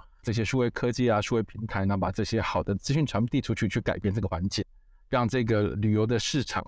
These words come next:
或旅客得到一个更正义或更应当有的权利。哦，这个其实是我们第一次创业的原因。那这次设立阿雾的愿景，其实我，我，我很少真的是用这样的角度去分享，就是我其实正在打造是一个我们认为下个世代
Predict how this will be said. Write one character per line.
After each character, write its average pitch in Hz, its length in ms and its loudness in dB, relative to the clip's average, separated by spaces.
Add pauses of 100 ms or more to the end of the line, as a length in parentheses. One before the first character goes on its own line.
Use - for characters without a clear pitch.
或 123 80 0
旅 101 180 0
客 - 200 -2
得 104 140 0
到 107 100 4
一 104 40 0
个 104 100 2
更 101 320 0 (120)
正 120 200 0
义 113 160 2
或 117 160 0
更 110 220 -2
应 123 180 0
当 127 280 0
有 104 100 0
的 - 120 -8
权 - 260 -4
利。 92 160 -2 (260)
哦， 113 100 -4
这 - 80 -2
个 156 80 2
其 113 160 -2
实 107 80 0
是 110 240 0 (220)
我 - 60 -4
们 110 180 0
第 135 100 0
一 147 60 0
次 139 100 -2
创 123 180 0
业 101 40 2
的 98 60 0
原 92 200 0
因。 98 200 0 (280)
那 156 120 -2
这 175 160 0
次 180 120 0
设 165 240 0
立 147 140 2
阿 135 220 0
雾 160 100 2
的 117 140 0
愿 127 200 0
景， 95 140 -2
其 107 160 -4
实 107 340 -2 (360)
我， 127 120 0 (120)
我， 151 160 0
我 151 100 2
很 156 180 0
少 117 240 0
真 151 200 0
的 117 100 0
是 120 160 -2
用 117 320 0
这 - 100 -4
样 139 140 2
的 107 80 2
角 - 140 -2
度 107 100 0
去 113 140 -2
分 147 200 -2
享， 95 200 -2
就 107 100 -2
是 110 180 0
我 113 140 2
其 131 100 -2
实 123 320 -2 (100)
正 135 140 0
在 127 120 2
打 98 200 0
造 107 200 2
是 113 160 0
一 110 80 2
个 101 220 0
我 107 140 -2
们 107 160 2
认 127 180 0
为 107 100 2
下 127 200 0
个 104 120 0
世 110 180 -2
代 101 240 -2